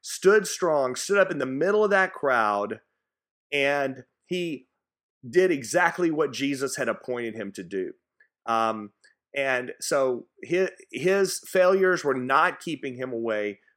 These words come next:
from Jesus or from serving the Lord. Listen, there's no such thing as a perfect leader. You know, we're all going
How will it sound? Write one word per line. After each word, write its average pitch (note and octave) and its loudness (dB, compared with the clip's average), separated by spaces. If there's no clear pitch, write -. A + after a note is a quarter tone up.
from B2 -2
Jesus A2+ -6
or B2 -2
from A#2 -2
serving A#2+ -2
the G#2+ -6
Lord. G#2 -2
Listen, C#3 -2
there's C#3 -2
no D#3+ 2
such F3+ -2
thing E3 -2
as C3 -4
a B2+ 0
perfect A#2 -6
leader. A2+ -4
You A#2 -8
know, A2+ -2
we're C3 -2
all D#3 4
going C3+ 0